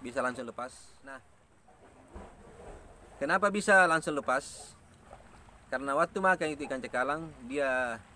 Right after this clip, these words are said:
posisi mulutnya begini. Terus pada saat pemancing melempar ke belakang jorannya begini, mata kailnya berputar begini.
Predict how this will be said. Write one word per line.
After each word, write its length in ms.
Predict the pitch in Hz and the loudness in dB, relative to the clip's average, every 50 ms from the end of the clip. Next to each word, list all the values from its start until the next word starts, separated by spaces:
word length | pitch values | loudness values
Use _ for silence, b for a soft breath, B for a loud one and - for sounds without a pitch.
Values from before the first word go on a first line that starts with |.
| - - | -20 -16
posisi 320 | - 127 123 - 135 - 139 | -14 -14 -12 -12 -12 -10 -10
mulutnya 240 | 135 135 120 123 | -10 -10 -8 -8
begini. 280 | 113 107 110 113 120 139 - - - - - - - - - - - - - - - - - - - - - - - - - - - - - - - - - - - - - - - - - - - - - - - | -8 -8 -8 -10 -10 -12 -16 -18 -20 -20 -20 -20 -20 -20 -20 -20 -20 -20 -20 -20 -20 -20 -20 -20 -20 -20 -20 -20 -20 -20 -20 -20 -20 -20 -20 -20 -20 -20 -20 -20 -20 -20 -20 -20 -20 -20 -20 -20 -20 -20 -20 -14 -12
Terus 560 | 123 131 160 180 170 - - - - - - - - - - - - - - - - - - - - - - - - - - - - - | -8 -4 -2 -4 -4 -4 -6 -12 -14 -16 -20 -20 -20 -20 -20 -20 -20 -20 -20 -20 -20 -20 -20 -20 -20 -20 -20 -20 -20 -20 -20 -16 -10 -6
pada 160 | 131 139 143 | -2 -2 -2
saat 380 | 139 - 180 185 190 196 190 - - - - - - - | 2 4 4 6 6 6 4 4 0 -18 -20 -20 -20 -12
pemancing 640 | - 156 147 156 170 180 170 - 131 131 135 147 151 151 - - - - - - - - - | -8 -4 -2 0 -2 -2 -2 -6 -8 -8 -8 -8 -10 -14 -18 -20 -20 -20 -20 -20 -20 -20 -12
melempar 400 | 110 123 139 156 156 - 160 156 | -8 -6 -4 -4 -2 -2 -2 -2
ke 80 | 151 | 0
belakang 320 | 143 151 156 151 156 147 139 | 0 2 2 2 0 -2 -2
jorannya 320 | 135 127 110 110 120 127 135 | -2 -4 -4 -4 -4 -6 -8
begini, 300 | 120 117 120 127 139 151 151 - - - - - - - - - - - - - - - - - 117 | -8 -8 -10 -10 -12 -14 -16 -18 -20 -20 -20 -20 -20 -20 -20 -20 -20 -20 -20 -20 -20 -20 -18 -12 -10
mata 160 | 117 120 120 | -8 -8 -4
kailnya 240 | 127 139 143 147 151 | -4 -4 -4 -2 -2
berputar 420 | 147 135 127 - 143 139 135 131 127 | -2 -4 -4 -4 -8 -6 -6 -6 -6
begini. 260 | 113 113 113 123 139 | -6 -8 -8 -10 -10